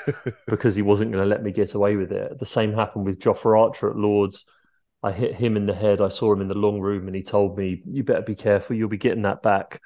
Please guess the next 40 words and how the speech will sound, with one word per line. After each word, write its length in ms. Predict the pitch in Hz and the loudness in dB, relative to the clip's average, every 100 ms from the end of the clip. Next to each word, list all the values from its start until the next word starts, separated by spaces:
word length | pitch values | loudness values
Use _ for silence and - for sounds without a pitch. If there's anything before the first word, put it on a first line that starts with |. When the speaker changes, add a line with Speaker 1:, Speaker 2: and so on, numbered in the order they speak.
| _ - _ _ - | _ -20 _ _ -6
Speaker 2:
And 140 | 120 113 | 0 2
I 60 | |
walk 280 | 107 107 - | 4 2 2
out 320 | 110 107 - | 2 2 -2
just 160 | 107 - | -14 -12
completely 440 | 113 98 120 117 | -12 -6 -6 -6
cacking 400 | - 120 113 113 | -6 -6 -4 -6
myself 500 | 101 - 127 131 - | -6 -4 -2 -2 -4
next 220 | 127 - | -10 -10
time 280 | - 110 104 | -6 -4 -2
I, 200 | 104 104 | 0 2
uh, 220 | 104 104 104 | 4 2 2
went 280 | 117 107 117 | -2 -4 -4
out 160 | 101 | -2
there 100 | 110 | -2
to 120 | 107 104 | -2 0
bat 280 | 117 113 | 0 0
against 380 | 113 113 110 - | -4 -4 -6 -2
him. 180 | 113 110 | 0 0
And, 160 | 104 - - _ _ - | -4 -8 -20 _ _ -2
and 120 | 120 117 | 0 4
he 320 | 117 107 - - _ - _ | 2 2 -4 -20 _ -20 _
almost 460 | - 120 107 101 - | -2 2 0 -2 0
blew 180 | 120 107 | 2 2
my 140 | 104 | 2
hand 240 | 117 107 | 0 0
off 180 | 104 - | -2 -2
my 140 | 98 98 | -4 0
bat, 380 | 117 95 - _ _ - | 0 0 -6 _ _ -10
um, 420 | 107 101 98 101 98 | -6 -4 -4 -6 -6
before 360 | 107 - 113 | -8 0 2
I 60 | 98 | 2
saw 320 | - 127 110 | 2 0 0
it. 220 | - - | -2 -8
So, 240 | - 107 101 - - _ _ - | -2 0 0 -4 -20 _ _ 2
yeah, 260 | 127 92 | 4 6
I, 440 | 98 110 113 - 117 | 6 4 4 2 0
I've 100 | 107 | 0
sort 300 | - 123 | -4 -4
of 80 | 107 | -4